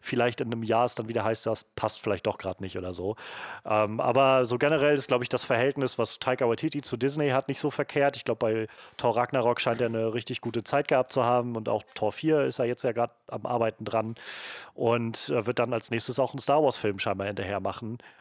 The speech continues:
Und, ähm, ja, ich glaube, Thor Ragnarok war schon so ein Film, der recht deutlich gezeigt hat, dass er eine ganz eigene Art und einen ganz eigenen, ähm, ja, Spin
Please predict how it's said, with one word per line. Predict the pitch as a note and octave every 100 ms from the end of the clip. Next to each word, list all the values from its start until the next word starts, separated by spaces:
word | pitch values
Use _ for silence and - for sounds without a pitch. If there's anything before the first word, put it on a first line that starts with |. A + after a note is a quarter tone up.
| -
Und, | - B2+ A2+ A2+ A2 - - -
ähm, | A#2+ A2 G#2+ G#2+ G#2 G#2 -
ja, | C3+ A2
ich | G#2 -
glaube, | C3 C3+ D3 C3 B2 -
Thor | - C3+ B2
Ragnarok | C#3 D3+ C3 -
war | B2+
schon | - B2
so | B2
ein | A#2
Film, | - B2+ B2
der | A2+ A#2 A2+ - - _ _ _
recht | - C3 -
deutlich | B2 C#3 A#2+
gezeigt | - - A#2+ A#2+
hat, | A#2
dass | A2+ - - C#3+ - -
er | D#3 D3 B2 B2+
eine | B2 B2
ganz | A#2+ C3+ -
eigene | A#2 C3 C3+ B2+
Art | B2 C3 C3+ - - - - _
und | -
einen | G#2 -
ganz | B2 B2+
eigenen, | A#2+ A#2+ A#2 A#2 A2+ A2+ A#2
ähm, | A2 G#2 G2+ G2+ G2 _ _ _ _ -
ja, | G#2 G#2 G2+ _ -
Spin | - - D3+ D#3 D#3